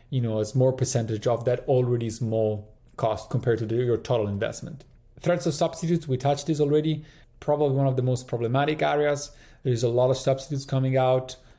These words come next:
you know, from E T F, uh, C Ds, hedge funds, all type of products that offer similar performances at a comparable price, right? And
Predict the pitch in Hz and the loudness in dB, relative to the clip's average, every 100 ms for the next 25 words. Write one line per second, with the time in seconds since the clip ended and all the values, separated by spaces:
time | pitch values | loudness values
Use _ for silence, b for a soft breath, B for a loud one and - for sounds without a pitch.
0 | - 123 113 110 127 127 131 123 120 120 | -8 -6 -4 -4 -6 -2 0 2 2 0
1 | 117 - - b - - 117 - - 135 | -4 -10 -20 b -14 -8 -8 -6 -4 -2
2 | 131 127 123 120 - - 135 135 - 127 | 0 0 0 -4 -6 -2 -2 -2 -4 -2
3 | 123 120 - - 165 175 156 143 135 - | -2 -4 -6 0 2 2 0 -2 0 -2
4 | 131 143 - 131 120 - - 135 120 127 | 0 0 -2 -2 -2 -6 -4 -2 -2 -2
5 | 123 123 b b b b b - - 165 | -2 -4 b b b b b -6 0 2
6 | 165 151 139 - 143 208 254 302 - - | 2 2 0 0 0 0 -4 -6 -6 -12
7 | b b b - 135 131 - 127 139 135 | b b b -2 0 0 -2 -2 -2 2
8 | 139 123 120 123 117 180 196 - - - | 2 2 0 0 0 -2 -6 -14 -18 -20
9 | - 135 170 226 - - b b 131 127 | -6 0 0 -2 -14 -20 b b -4 -2
10 | 123 123 117 123 | -2 -2 -4 -6